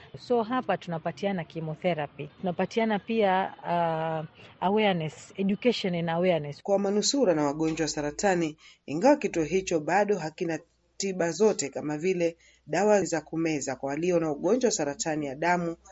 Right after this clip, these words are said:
Speaker 2: na zinginezo, ni afueni kubwa kwa wale watakaohudumiwa hapo.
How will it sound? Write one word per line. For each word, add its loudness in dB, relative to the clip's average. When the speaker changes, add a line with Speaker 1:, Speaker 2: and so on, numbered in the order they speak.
Speaker 2:
na -2
zinginezo, -2
ni 0
afueni 0
kubwa 0
kwa -4
wale 2
watakaohudumiwa -2
hapo. -6